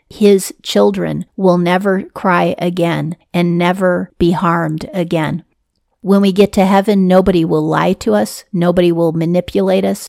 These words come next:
nobody will cheat on us, nobody will rob us, nobody will persecute or laugh at us or harass us. Can you imagine a world where you're one hundred percent safe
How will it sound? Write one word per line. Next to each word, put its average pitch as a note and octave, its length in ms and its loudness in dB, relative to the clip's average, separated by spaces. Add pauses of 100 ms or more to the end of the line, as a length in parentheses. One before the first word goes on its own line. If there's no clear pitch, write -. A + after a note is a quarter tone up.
(140)
nobody F3+ 460 2
will E3 200 -2
cheat F#3+ 420 -4
on D#3 240 -2
us, F3+ 400 -8
nobody F#3 420 4
will E3 260 2
rob F3+ 420 0
us, - 420 -10 (180)
nobody F#3+ 400 4
will E3+ 180 0
persecute F#3+ 840 -2
or E3+ 240 0
laugh D#3+ 340 -2
at F#3 100 -2
us F3+ 320 -2
or F3 200 -2
harass D#3 560 -4
us. - 340 -12 (320)
Can G3 160 4
you G#3+ 160 6
imagine F3 680 0
a E3 120 0
world F3 540 -2
where F3 120 2
you're E3 300 -2
one E3 260 0
hundred F3+ 500 -2
percent E3+ 520 -4
safe E3+ 520 -4